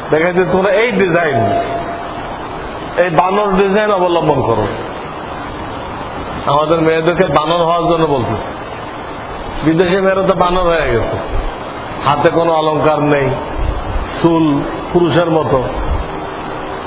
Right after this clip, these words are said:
লেবাস পুরুষের মতো। ওইটা চালু করার জন্য তারা এগুলো করতেছে। আর ছবিগুলো দেখবেন,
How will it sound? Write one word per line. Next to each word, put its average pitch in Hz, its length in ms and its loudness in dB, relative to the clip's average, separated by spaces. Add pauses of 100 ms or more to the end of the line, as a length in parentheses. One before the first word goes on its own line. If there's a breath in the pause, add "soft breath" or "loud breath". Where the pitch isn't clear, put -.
(120)
লেবাস 165 460 4 (100)
পুরুষের 170 400 2
মতো। 135 280 0 (1600)
ওইটা 220 300 4 (100)
চালু 214 220 4
করার 196 300 2
জন্য 185 180 2
তারা 165 260 2 (640)
এগুলো 135 260 2
করতেছে। - 460 0 (1000)
আর 135 120 2
ছবিগুলো 170 460 2
দেখবেন, 175 360 0